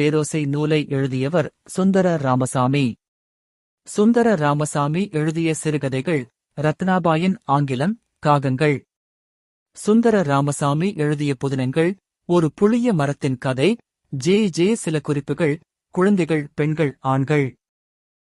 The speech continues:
சுந்தர ராமசாமி மலையாளத்தில் இருந்து தமிழில் எழுதிய நூல்கள், செம்மீன்,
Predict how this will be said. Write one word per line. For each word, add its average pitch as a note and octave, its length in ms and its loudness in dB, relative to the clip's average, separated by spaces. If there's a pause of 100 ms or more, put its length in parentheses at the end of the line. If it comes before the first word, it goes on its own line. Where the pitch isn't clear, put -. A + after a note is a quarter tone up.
(180)
சுந்தர G#3+ 540 2
ராமசாமி C#3+ 800 0
மலையாளத்தில் D#3 760 0
இருந்து C#3 560 -2
தமிழில் F#3 500 0
எழுதிய D3+ 440 -2
நூல்கள், C3 460 0 (380)
செம்மீன், D#3 440 0